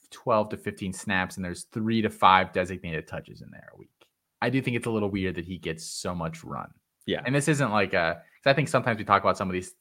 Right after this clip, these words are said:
Speaker 1: things and it's just, like, very much like a fantasy centric wishful thinking
Speaker 2: Yeah.
Speaker 1: line of
Speaker 2: Mm-hmm.
Speaker 1: thinking. Xavier Johnson, like, is fairly electric, but he also, like, he's not a great receiver.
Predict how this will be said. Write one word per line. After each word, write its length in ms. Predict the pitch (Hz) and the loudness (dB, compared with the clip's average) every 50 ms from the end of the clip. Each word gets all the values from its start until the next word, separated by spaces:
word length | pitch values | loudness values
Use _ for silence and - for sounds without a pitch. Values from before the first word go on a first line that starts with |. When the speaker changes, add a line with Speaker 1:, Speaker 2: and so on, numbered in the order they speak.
| _ _ - | _ _ -10
Speaker 1:
things 240 | 87 90 92 92 | -8 -8 -6 -8
and 100 | 92 87 | -8 -8
it's 160 | 87 - - - | -10 -10 -8 -8
just, 200 | 92 92 - - | -8 -6 -4 -4
like, 160 | 87 85 87 | -4 -4 -2
very 240 | 85 90 90 87 87 | -2 -2 0 0 0
much 220 | 87 87 87 - | -2 -4 -4 -4
like 120 | 85 82 | -4 -4
a 80 | 82 82 | -4 -6
fantasy 400 | 82 - 85 82 87 85 - 92 | -6 -6 -8 -6 -6 -8 -10 -10
centric 400 | - - 90 92 - 90 - - | -8 -8 -8 -6 -8 -8 -6 -6
wishful 260 | 90 87 - - 82 85 | -8 -8 -6 -8 -10 -8
thinking 360 | - 104 104 107 135 135 139 | -6 -8 -6 -4 -2 0 0
Speaker 2:
Yeah. 220 | 98 82 78 80 - _ _ _ _ | -2 -2 -4 -8 -14 _ _ _ _
Speaker 1:
line 180 | - 127 127 139 | 2 2 2 2
of 80 | 135 104 | 0 0
Speaker 2:
Mm-hmm. 60 | 85 | -2
Speaker 1:
thinking. 400 | 156 156 160 175 170 175 165 - - - - - - _ _ _ _ _ 127 | -2 0 0 -2 -2 -2 -6 -10 -18 -20 -20 -20 -20 _ _ _ _ _ 4
Xavier 240 | 147 190 220 262 208 | 6 6 6 6 6
Johnson, 500 | 160 165 151 156 160 165 165 135 120 110 | 8 8 8 8 8 4 2 0 2 2
like, 240 | 110 101 95 - - | 2 2 2 2 4
is 300 | 127 131 117 107 - - _ - - - | 4 4 4 4 0 -8 _ -20 -20 -2
fairly 300 | - 180 196 233 226 147 | 4 6 6 8 8 6
electric, 680 | 101 92 92 104 131 135 - - - 90 82 82 - - | 6 6 6 8 6 6 6 2 -2 -2 -2 -4 -4 -2
but 120 | - 110 | 0 0
he 100 | 117 127 | 4 6
also, 320 | 151 165 170 165 - 139 120 | 6 6 6 6 4 2 4
like, 320 | 107 95 90 - - - _ _ _ _ _ _ _ _ _ _ _ _ _ _ _ _ _ _ _ _ _ | 4 2 2 0 -6 -16 _ _ _ _ _ _ _ _ _ _ _ _ _ _ _ _ _ _ _ _ _
he's 140 | - 151 147 | -2 0 4
not 160 | 160 185 190 | 4 6 6
a 40 | 147 | 6
great 440 | 104 - - 101 95 98 113 120 82 | 4 2 -2 -2 0 2 2 0 -2
receiver. 580 | 95 95 - - 101 92 82 - - - - | -4 -6 -6 -6 -6 -8 -8 -10 -12 -16 -20